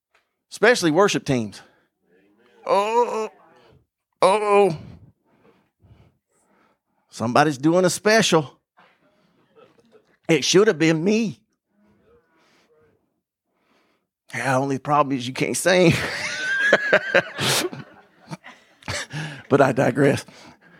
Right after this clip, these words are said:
But he lists these out. Revelings, that's the drunkenness and pu-, murders and drunkenness. Reveling, that's wild partying. When he goes through these, he said, "And the such like of which I tell you before, and I've also told you in times past, that they which do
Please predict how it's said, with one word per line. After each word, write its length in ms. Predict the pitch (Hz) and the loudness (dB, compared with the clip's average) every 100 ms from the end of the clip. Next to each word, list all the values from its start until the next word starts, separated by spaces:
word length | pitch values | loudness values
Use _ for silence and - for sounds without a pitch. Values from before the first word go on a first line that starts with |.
| - - _ _ _ _ _ _ _ _ _ _ _ | -20 -20 _ _ _ _ _ _ _ _ _ _ _
But 120 | - 190 | 0 2
he 120 | 226 | 2
lists 260 | 302 311 | 2 0
these 240 | - 277 254 | -2 -2 2
out. 300 | 285 254 143 | 2 2 2
Revelings, 480 | 233 262 214 156 123 | 4 4 4 2 2
that's 320 | 190 - - | 0 -2 -10
the 100 | - | -10
drunkenness 680 | 156 139 254 247 156 117 - | -2 0 2 0 -2 -2 -4
and 200 | 123 117 | -8 -6
pu-, 140 | - - | -6 -4
murders 540 | 151 214 247 190 127 | 0 2 2 0 -4
and 120 | 123 127 | -6 -2
drunkenness. 960 | 175 226 - 185 131 - - - - _ _ _ - | 0 0 -2 -6 -6 -8 -16 -20 -20 _ _ _ -2
Reveling, 580 | 131 208 214 175 127 107 | 4 4 4 2 0 -2
that's 300 | 127 - - | -2 -2 -12
wild 760 | - 127 147 180 196 180 170 139 | -14 0 4 4 4 0 -4 -8
partying. 680 | - 185 196 160 131 110 104 _ _ _ _ _ | -4 -2 -2 -2 -4 -8 -14 _ _ _ _ _
When 100 | 180 | -6
he 40 | 214 | -4
goes 160 | 226 | -2
through 160 | 254 240 | -2 -2
these, 200 | 185 160 | -2 -4
he 80 | 180 | 0
said, 140 | 208 | 0
"And 80 | 202 | 0
the 60 | |
such 320 | 180 262 285 220 | 0 2 2 2
like 160 | 214 | 0
of 100 | 190 | 0
which 200 | 208 - | -4 0
I 80 | 214 | 0
tell 180 | - 208 | 0 -4
you 120 | 196 | -2
before, 360 | 190 - 175 175 | -6 -4 2 4
and 80 | |
I've 160 | 165 160 | 4 2
also 300 | 202 202 202 | -2 -4 -8
told 340 | - 190 185 | -6 -6 -4
you 80 | 160 | -6
in 100 | 175 | -6
times 300 | 143 170 160 | -4 -4 -4
past, 340 | - 165 143 139 | 0 2 2 0
that 120 | 147 | 0
they 180 | 180 202 | 2 2
which 320 | 196 180 135 | 0 -2 -2
do 360 | 135 214 147 | 0 2 0